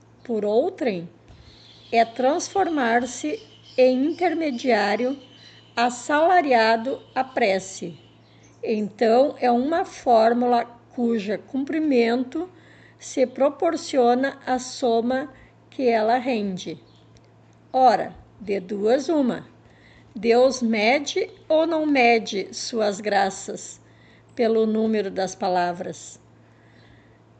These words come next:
Se são necessárias muitas,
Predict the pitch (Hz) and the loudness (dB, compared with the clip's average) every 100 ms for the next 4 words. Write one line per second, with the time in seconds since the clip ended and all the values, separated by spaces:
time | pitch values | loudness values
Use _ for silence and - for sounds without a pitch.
0 | _ _ - - - 294 - - 311 359 | _ _ -20 -12 -4 -2 -2 2 2 4
1 | 427 370 427 403 - 302 247 240 220 214 | 0 -2 -2 -4 -2 4 6 6 4 2
2 | 226 285 403 - 226 180 - - | 4 4 2 0 -2 -2 -8 -20